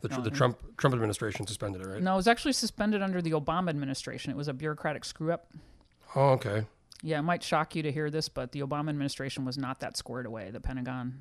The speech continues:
Speaker 2: all the time. They had a lot of bureaucrats who were incompetent.
Speaker 1: Well, and also they, they, uh, they, The Economist years ago called, I think you sent me that article, they, they called Obama the de-, deporter in chief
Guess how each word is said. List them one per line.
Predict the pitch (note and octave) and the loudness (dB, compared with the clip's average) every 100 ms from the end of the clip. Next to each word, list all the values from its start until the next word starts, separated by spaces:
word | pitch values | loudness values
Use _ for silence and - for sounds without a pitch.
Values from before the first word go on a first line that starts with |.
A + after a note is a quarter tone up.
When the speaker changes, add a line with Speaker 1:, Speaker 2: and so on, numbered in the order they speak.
| D3+ | -8
Speaker 2:
all | C3 | -6
the | B2+ | -6
time. | C3 B2 B2+ C3 | -8 -6 -8 -8
They | B2+ B2+ C3 - - | -8 -6 -8 -10 -16
had | - B2+ | -10 -8
a | |
lot | B2+ B2+ | -6 -6
of | C3 | -6
bureaucrats | C3 B2+ C3+ A#2+ | -8 -6 -8 -8
who | - | -8
were | B2+ | -6
incompetent. | C3 B2+ C3 B2+ C#3+ - C3 - _ _ _ _ _ _ _ _ _ _ - | -6 -6 -8 -6 -6 -6 -14 -20 _ _ _ _ _ _ _ _ _ _ -2
Speaker 1:
Well, | D3 C3 | 6 8
and | |
also | B2+ C#3 D3+ | 10 8 8
they, | A#2+ A2+ | 6 4
they, | G#2+ A2+ A2 | 2 0 0
uh, | G#2 G2+ | 2 0
they, | G2+ G#2 | -2 -4
The | G2+ A2+ A2 | -4 -6 -6
Economist | A2 B2+ C#3+ A2+ G2 | 2 6 8 6 2
years | A#2 G#2 | 0 0
ago | G#2 G#2 | 0 0
called, | A2 G#2 G2 - - _ _ _ | 0 0 -2 -10 -20 _ _ _
I | |
think | D3 A2+ | 0 2
you | |
sent | C3+ A#2 | 2 2
me | G#2 | 0
that | F#2+ | -2
article, | G2 F2+ F#2+ | -4 -6 -6
they, | G2 G2 | -6 -6
they | G#2 | -4
called | A#2+ G#2+ | -2 0
Obama | G#2+ A2 G#2+ | 2 2 2
the | F#2+ | -2
de-, | F#2+ - | -2 -2
deporter | A2 C#3 C#3 A#2+ | 8 10 10 8
in | G#2 | 4
chief | - G#2+ - - | 2 -2 -4 -14